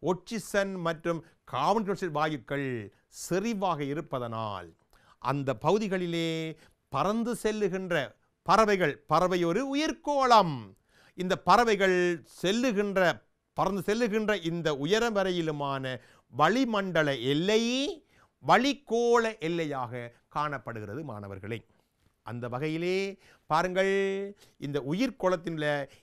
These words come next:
எல்லைகளாக மூன்று எல்லைகள் காணப்படுகிறது. ஒன்று நிலக்கோள எல்லை, இரண்டாவது நீர்க்கோள எல்லை,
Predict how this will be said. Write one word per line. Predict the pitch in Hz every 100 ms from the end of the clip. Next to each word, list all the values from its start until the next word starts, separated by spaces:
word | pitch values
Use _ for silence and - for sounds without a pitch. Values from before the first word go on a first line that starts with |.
| -
எல்லைகளாக | 143 202 208 180 175 160 151
மூன்று | 143 202 226 214 190
எல்லைகள் | 151 190 180 175
காணப்படுகிறது. | 151 147 147 156 151 151 156 156 - _ -
ஒன்று | 160 180 160 131 101 - _ 104
நிலக்கோள | 131 165 190 - - 151 139 127 127
எல்லை, | 147 180 202 202 202 - _ _ _ _ -
இரண்டாவது | 160 196 196 180 170 160 156 160 131 110 - _ _ -
நீர்க்கோள | 147 220 233 - 190 175 160 147
எல்லை, | 147 190 202 196 196 196